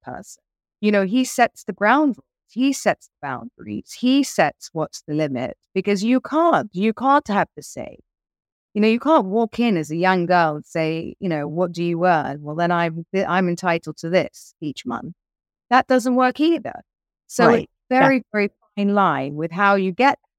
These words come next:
Speaker 2: Yes. And the, the tricky thing, though, with these guys, too, is that, like, when I met Jordan, I was modeling and I was making money. They actually tell you to stop working. And that's also a red flag.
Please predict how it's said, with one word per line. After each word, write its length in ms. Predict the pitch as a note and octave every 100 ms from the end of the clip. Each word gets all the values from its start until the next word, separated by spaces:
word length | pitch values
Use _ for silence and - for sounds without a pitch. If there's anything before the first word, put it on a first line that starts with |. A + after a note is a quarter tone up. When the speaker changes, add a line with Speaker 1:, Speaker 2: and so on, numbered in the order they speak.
| -
Speaker 2:
Yes. 280 | D4+ G#3 A#3
And 220 | B3 B3
the, 100 | B3 -
the 100 | A#3+
tricky 440 | - F4 E4+ F4+
thing, 240 | - C4 G#3+
though, 140 | G3
with 180 | F#3 -
these 240 | E3+ D3+
guys, 560 | - G#3 G3+ D#3+ C#3+ -
too, 360 | - A3+ F#3 D#3
is 120 | -
that, 320 | D#3+ D3 - _ _ -
like, 160 | D#3 -
when 160 | E3
I 160 | F3 G3
met 220 | F3+ D#3
Jordan, 240 | - D#3 C#3+
I 80 | C#3+
was 140 | C#3+
modeling 460 | D3+ D3 D3 C#3+ C#3+
and 120 | D3+
I 80 | D3
was 160 | D3+
making 340 | D3+ C#3 C#3 C3+
money. 380 | E3+ D#3+ A2 - _ _ _ _ _ _ _
They 340 | G3+ A#3+ D4 - _
actually 960 | G3+ G#3 A#3+ - - F#3+ F3+ E3 C#3+ C#3 _ _ _ _ _ _ _ _ -
tell 360 | - G#3+ G3
you 140 | F3+ D3+
to 100 | D3
stop 360 | - D3 - -
working. 560 | D3+ D3 - - - - -
And 140 | F#3
that's 260 | A#3 B3 B3
also 280 | G3+ F#3
a 80 | D#3+
red 260 | C#3+ C3+ -
flag. 360 | - B2+ -